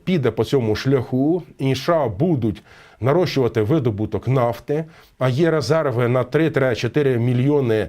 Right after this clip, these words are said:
барелів на добу, і причому швидко. Крім того, це ще й нарощення, нарощування видобутку газу.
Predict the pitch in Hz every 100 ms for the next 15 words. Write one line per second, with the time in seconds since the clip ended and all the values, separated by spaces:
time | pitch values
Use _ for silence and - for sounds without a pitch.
0 | - 156 139 117 110 92 120 151 123 117
1 | 98 127 156 120 117 110 135 123 - 123
2 | 107 104 - 143 139 139 - - 160 160
3 | - 151 127 110 127 120 - 127 127 143
4 | 143 - 117 101 90 78 90 113 147 156
5 | 135 113 110 104 151 127 107 110 - 92
6 | 82 92 - 98 131 127 117 147